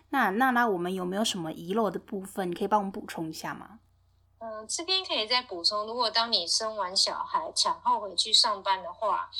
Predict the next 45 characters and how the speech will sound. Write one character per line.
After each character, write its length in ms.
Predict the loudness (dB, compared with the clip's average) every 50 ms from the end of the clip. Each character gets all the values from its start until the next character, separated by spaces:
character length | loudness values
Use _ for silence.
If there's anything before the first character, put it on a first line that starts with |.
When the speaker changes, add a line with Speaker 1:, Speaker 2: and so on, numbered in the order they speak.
| -10 -10 -10 -10
Speaker 2:
如 80 | -4
果 120 | -2 2 4
你 120 | 4 4
小 220 | 4 4 4 4 4
孩 140 | 4 2
还 160 | 0 -2 -2 -2
没 160 | -4 -4 -2
满 200 | -2 -2 -2 0
两 200 | -2 -2 0 0
岁 180 | 0 0 -2
的 140 | -4 -6 -2
话， 200 | 0 0 0 0 -2 -8 -18 -20 -14 _
其 140 | -10 -8 -6
实 160 | -6 -6 -4
公 200 | -4 -4 -2 0
司 200 | 2 2 2 2
每 180 | 0 -2 -2 -2
天 380 | -2 -4 -4 -2 -4 -4 -6 -6
会 160 | -6 -6 -6
给 300 | -6 -6 -6 -6 -6 -6
你 320 | -8 -10 -10 -10 -12 -10
六 200 | -8 -6 -4 -2
十 240 | -2 -2 -4 -6 -6
分 240 | -8 -8 -8 -8 -6
钟 280 | -6 -6 -6 -6 -6 -6
的 240 | -4 -4 -4 -4
哺 260 | -6 -8 -8 -8 -8 -6
乳 160 | -6 0 4
时 260 | 6 6 6 6 4 0
间。 240 | -6 -6 -6 -8 -12 _ _ _ _ _ _ _ _ _ _ -6
Speaker 1:
每 240 | -4 -4 -4 -4 -6
天 420 | -10 -8 -4 -4 -2 -2 -2 -4
哦？ 160 | -6 -8 -12 -18 _ _ _ _ _ _ _ _ _ 0
Speaker 2:
嗯， 260 | 0 0 0 -2 -4 -6
对， 220 | -4 -4 -4 -4 -4
每 180 | -6 -8 -8
天。 400 | -6 -6 -6 -4 -4 -4 -6 -8 -14 _ _ _ _ _ _ _ _ _ _ _ _ _ _ _ _
可 100 | -10 -6
是 140 | -4 -2 4
你 140 | 6 6
也 80 | 6 6
必 200 | 4 -2 -2 2
须 380 | 2 4 4 2 0 -2 -4 -2
再 300 | 0 2 2 2 2 4
去 500 | 4 4 4 2 0 -2 -6 -6 -8